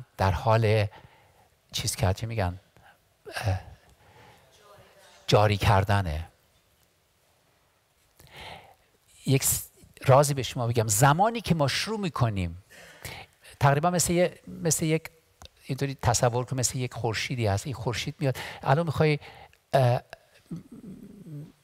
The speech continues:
می‌خوای سیاه بشی، یا زمانی که مثلاً ما رفتیم، یا در حضور خداوند، در، در، در حضور این خورشید میای دیگه، هر چی خداوند شد.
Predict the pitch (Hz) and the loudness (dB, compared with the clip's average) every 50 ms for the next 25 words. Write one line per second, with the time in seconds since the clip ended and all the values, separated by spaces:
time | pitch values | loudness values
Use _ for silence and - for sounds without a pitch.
0 | _ _ _ - 175 165 156 156 135 131 131 - - 143 131 131 131 127 - - | _ _ _ -18 -16 -16 -14 -10 -6 -4 -2 2 2 2 2 2 -2 -6 -8 -12
1 | - _ _ - _ - _ _ _ - - - - - - - 120 113 92 90 | -18 _ _ -20 _ -20 _ _ _ -20 -20 -16 -8 -6 -4 2 4 6 6 6
2 | 90 - 80 76 - - 78 - - - - - - - - 117 117 127 127 127 | 4 0 -6 -8 -10 -12 -14 -16 -16 -18 -18 -18 -14 -8 -4 -4 -4 -4 -6 -10
3 | 127 - 101 98 107 110 113 - - 120 113 - - 113 104 104 104 107 101 98 | -6 -6 -4 -4 -4 -8 -10 -10 -10 -10 -8 -6 -6 -4 -4 -2 -2 -2 -2 -4
4 | - - - 117 113 135 - - - - - - - 139 139 123 151 143 151 202 | -6 -8 -8 -4 -2 -2 -2 -4 -10 -14 -6 0 2 4 4 4 2 2 2 0
5 | 185 - - 160 147 151 160 175 175 - - - - - 143 139 139 143 - - | 0 2 2 4 4 6 6 4 4 2 -2 -10 2 6 6 6 6 2 0 0
6 | 135 120 - - 101 117 - - - - - - 117 - - - - - - - | 0 0 0 -2 -8 -10 -10 -10 -10 -12 -10 0 4 6 6 6 4 2 -4 -12
7 | - - - - - - - - 156 151 123 113 120 165 151 127 - 143 143 - | -12 -12 -14 -12 -8 -6 -2 0 2 2 2 2 2 2 0 0 0 0 -4 -4
8 | - - - - - - - - - - - - - - 147 107 - - - - | -10 -14 -12 -12 -12 -12 -12 -14 -2 0 2 2 2 2 0 -2 -4 -6 -12 -16
9 | - - - - 160 151 117 - - - 202 - - 127 - - 170 160 156 156 | -14 -8 2 6 8 8 8 6 4 2 0 0 0 -2 2 2 2 2 2 2
10 | 127 120 107 104 113 139 - 156 143 - 127 117 113 110 110 120 127 127 - 135 | 4 6 6 6 6 4 0 -4 0 2 4 8 8 8 8 8 6 4 4 2
11 | 107 98 - | 0 0 -2